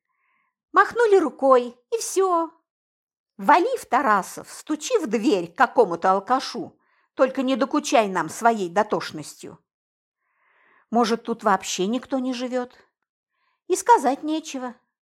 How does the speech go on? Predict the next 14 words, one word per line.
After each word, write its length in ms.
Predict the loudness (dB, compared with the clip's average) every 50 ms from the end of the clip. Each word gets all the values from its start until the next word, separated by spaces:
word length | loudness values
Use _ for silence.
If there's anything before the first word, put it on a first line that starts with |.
| _ _ -12
При 120 | -10 -10 -8
следующей 640 | -4 0 0 2 2 2 0 -2 -2 -4 -6 -8 -8
встрече 460 | -8 -6 -2 0 0 0 0 -4 -6
грач 360 | 0 2 2 2 2 0 -4 -18 _ -20 -20 _ _ -6
мило 320 | -4 -2 0 2 4 4
разведёт 500 | 2 2 0 -2 -4 -2 -2 -2 -2 -4
руками. 520 | -6 -6 -4 -4 -4 -4 -4 -6 -10 -12 -16 -20 -20 -20 _ -20
«Что 220 | -4 2 2 4
имел, 600 | 4 4 2 0 0 -2 -2 0 0 -2 -2 -4 _ _ _ _
то 100 | -2 0 0 0 0
и 40 | 0
дал, 440 | 0 0 2 2 2 0 -2 -6 _ _ _ _ -8
не 240 | -2 0 0 2 2
обессудьте». 840 | 2 -2 -2 -2 -4 -2 0 0 0 0 -2 _ _ -8 -8 -8